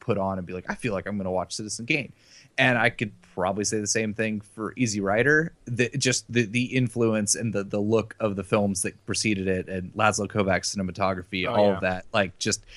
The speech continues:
Speaker 1: it's incredible. And I just think that, um, I, I can't dismiss it, and you're not being dismissive of it either. Um, but I, I definitely see a lot of what you're saying in it.
Speaker 2: Yeah, I'm, I, you guys have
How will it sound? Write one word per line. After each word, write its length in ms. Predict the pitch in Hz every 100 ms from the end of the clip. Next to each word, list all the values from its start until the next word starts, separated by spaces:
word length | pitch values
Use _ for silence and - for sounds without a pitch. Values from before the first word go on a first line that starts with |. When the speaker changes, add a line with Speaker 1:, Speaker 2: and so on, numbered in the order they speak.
| - - -
Speaker 1:
it's 180 | 160 143
incredible. 640 | 135 127 139 143 127 113 107
And 100 | 107
I 120 | 104
just 240 | 101 -
think 340 | 113 98 101 98
that, 320 | 95 87 98
um, 460 | 82 87 85 85 - _ _ _ _ _ -
I, 120 | 113 -
I 120 | 123
can't 340 | - 127 117
dismiss 340 | 104 - 117 -
it, 140 | 143
and 140 | 139 135
you're 120 | 151
not 140 | 123
being 140 | 104 95
dismissive 400 | 95 104 - 98
of 80 | 90
it 80 | 87
either. 520 | 117 92 85 85 - 120
Um, 460 | 107 90 87 87 _
but 240 | 110 98 -
I, 300 | 104 98 -
I 120 | 101
definitely 420 | 101 104 92 92 92
see 160 | -
a 80 | 87
lot 220 | 82 80
of 140 | 85 80
what 180 | 80 -
you're 140 | 76
saying 300 | - - -
in 80 | 50
it. 120 | 60 _ _ _ -
Speaker 2:
Yeah, 240 | 160 175
I'm, 280 | 135 147 147
I, 140 | 135 123 107
you 100 | 143
guys 280 | 139 139 120
have 100 | 123